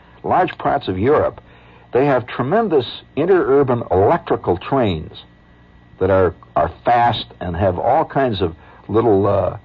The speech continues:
curious customs on them. Uh, for example, on this, this,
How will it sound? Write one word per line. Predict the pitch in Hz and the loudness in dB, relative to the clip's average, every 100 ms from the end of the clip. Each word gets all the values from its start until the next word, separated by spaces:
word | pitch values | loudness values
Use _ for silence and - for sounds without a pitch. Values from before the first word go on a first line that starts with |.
| - - - - - - | -20 -20 -20 -20 -16 0
curious | 170 135 104 90 | 4 6 4 2
customs | - - 160 - 87 78 76 | -6 -10 -8 -6 -6 -6 -4
on | 82 78 | -2 -2
them. | 85 - - - - - - - - | -6 -16 -20 -20 -20 -20 -20 -20 -10
Uh, | 58 113 - | -6 -4 0
for | 123 | 0
example, | 107 139 165 - 85 | 2 2 2 2 0
on | 92 110 | 0 0
this, | 131 - - | -2 -4 -2
this, | 110 | -2